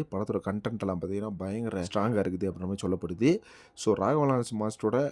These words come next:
கரியர்லயே பார்த்தீங்கன்னா, இந்த படம் வந்து ஒரு பயங்கரமான படமா இருக்கும்.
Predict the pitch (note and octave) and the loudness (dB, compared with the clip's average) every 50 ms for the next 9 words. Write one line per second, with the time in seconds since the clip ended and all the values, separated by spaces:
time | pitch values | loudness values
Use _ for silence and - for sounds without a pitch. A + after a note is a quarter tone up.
0 | - - - A2 A#2 B2 B2+ A#2 A#2 A2+ G#2+ - G2 - G#2+ B2 C3 A#2 G2+ G2 | -4 0 0 2 4 4 4 4 4 2 2 2 0 -2 0 -2 0 -2 0 0
1 | G#2+ G#2+ A2 G2+ G#2 G2+ G2 G#2 A#2+ G#2+ F2 F#2+ G2 G2 G2 G2 G2 G2 F#2+ F2 | 0 0 0 0 0 0 0 0 -2 -2 0 0 -2 0 0 -2 -2 -2 -4 -2
2 | F#2 F2+ F#2 F#2 F2+ F2 E2+ - - A2 C#3 E3+ | -2 -2 -2 -2 -4 -4 -6 -4 0 2 2 2